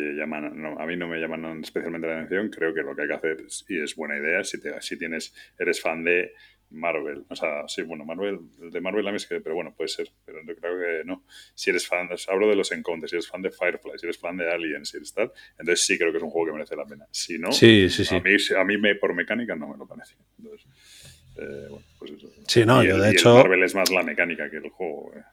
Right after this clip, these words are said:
Speaker 2: Yo de hecho me tiré a por este porque, porque eso, porque soy, o sea, siempre me ha gustado la serie y tal, y, y creo que fue con los chicos del Mambo que Garriga habló del de Buffy.
Speaker 1: Ujú.
Speaker 2: Hizo una reseña como del de Buffy y tal, y no sé qué, pero,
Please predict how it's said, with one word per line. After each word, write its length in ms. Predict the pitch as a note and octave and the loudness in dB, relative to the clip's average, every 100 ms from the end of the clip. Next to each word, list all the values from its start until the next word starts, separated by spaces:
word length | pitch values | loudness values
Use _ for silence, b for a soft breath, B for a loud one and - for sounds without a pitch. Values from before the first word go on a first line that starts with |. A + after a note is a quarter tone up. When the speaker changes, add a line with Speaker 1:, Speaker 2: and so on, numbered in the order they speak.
| _ _ _ - | _ _ _ -4
Speaker 2:
Yo 180 | G#2 G2+ | 2 6
de 100 | G2+ | 6
hecho 180 | - A2 | 6 6
me 120 | A2 | 6
tiré 220 | G#2 G#2 | 6 6
a 100 | G#2 | 6
por 140 | G#2+ G#2 | 6 4
este 220 | - A#2 | 4 4
porque, 540 | - - G#2+ F#2+ F2+ | 4 6 8 8 4
porque 220 | E2+ D#2 E2+ | 2 2 2
eso, 180 | - | 2
porque 180 | F2 D2+ | 0 0
soy, 960 | - F2 F2 E2 E2+ F2 F2 F2 F2 F2 | 0 0 2 4 4 2 0 -2 -4 -4
o 100 | F2 | -6
sea, 200 | - E2+ | -6 -6
siempre 320 | - E2+ F2 | -8 -4 2
me 80 | F2+ | 4
ha 520 | F2+ F2+ F2+ F2+ F2+ | 4 4 2 0 -2
gustado 320 | F2+ F#2 - F2 | -4 -2 2 4
la 120 | E2 | 4
serie 420 | G#2+ A2+ G#2 F#2+ | 6 6 6 4
y 60 | F2+ | 6
tal, 240 | A2 C3 b b b b b b b _ - | 6 4 b b b b b b b _ -2
y, 800 | F2 E2+ F2 E2+ E2 D#2+ D#2+ D#2+ D#2 _ _ _ _ - | -2 0 -2 -2 -4 -6 -8 -12 -18 _ _ _ _ -16
y 120 | F2+ | -12
creo 220 | - E2+ | -6 -2
que 120 | B2+ | -2
fue 180 | - F2+ | 2 2
con 140 | F#2+ | 4
los 160 | F2+ F2 | 2 2
chicos 280 | - F#2 F2+ | 0 0 2
del 140 | F2+ | 4
Mambo 300 | F2+ G2 F2+ | 4 6 4
que 80 | F2 E2 | 4 2
Garriga 420 | D#2+ F2 F2+ F#2 | 0 0 2 4
habló 220 | F2 F#2+ | 6 6
del 180 | A2+ F#2+ | 6 4
de 60 | |
Buffy. 260 | E2+ F#2 - - _ _ _ _ _ _ - | 2 0 -2 -10 _ _ _ _ _ _ -12
Speaker 1:
Ujú. 520 | G2 B2+ - A#2 - | -10 -12 -14 -18 -12
Speaker 2:
Hizo 280 | D#2 D2+ F#2 | -10 -6 -2
una 140 | E2 | -2
reseña 460 | D#2 F2+ F2+ F2+ D#2+ | -2 -2 0 2 2
como 340 | E2 E2 E2 E2 | 0 -2 -2 -2
del 160 | D#2 | 0
de 60 | E2 | 2
Buffy 400 | A2+ C#3 - A#2 | 4 4 4 2
y 40 | |
tal, 240 | G#2 C#3 A#2+ | 4 0 0
y 40 | |
no 80 | F#2+ | -2
sé 120 | - | -2
qué, 140 | B2+ E3+ | -2 0
pero, 340 | G#2 E2+ D#2 | 0 0 -4